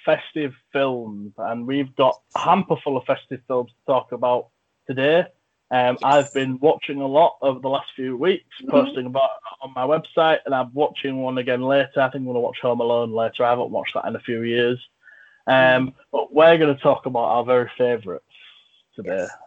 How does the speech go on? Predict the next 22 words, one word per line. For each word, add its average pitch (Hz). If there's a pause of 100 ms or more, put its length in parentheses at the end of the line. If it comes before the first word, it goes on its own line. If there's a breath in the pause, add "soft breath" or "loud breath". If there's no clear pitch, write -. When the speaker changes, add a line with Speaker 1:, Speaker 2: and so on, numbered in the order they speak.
(120)
Speaker 1:
And, 107
um, 110 (520 soft breath)
I'm 147
hoping 202
our 202
lists 196 (200)
differ. 196
We 208
haven't 175
told 147
each 131
other 131
our 120
lists 123
because 117
we 113
don't 117 (160)
tend 117
to, 113
otherwise 113
it -
would 107